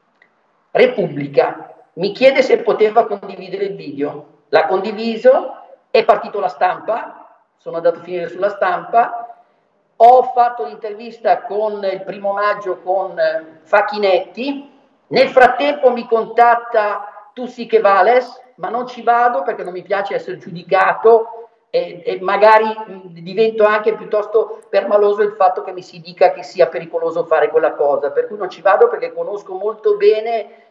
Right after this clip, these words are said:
quello che è il team <laughs> di Tu sì che vales, per cui non ci vado. E da lì automaticamente sono finito, sono finito appunto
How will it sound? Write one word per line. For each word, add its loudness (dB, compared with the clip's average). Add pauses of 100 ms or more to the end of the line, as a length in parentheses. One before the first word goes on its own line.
quello -6
che -6
è -2
il -4
team -4
<laughs> -2
di -6
Tu -6
sì -8
che 4
vales, 4
per -6
cui -10
non 0
ci -12
vado. -4 (800)
E 4
da 2
lì -16
automaticamente -6 (1000)
sono -4
finito, 2
sono 0
finito 0
appunto 0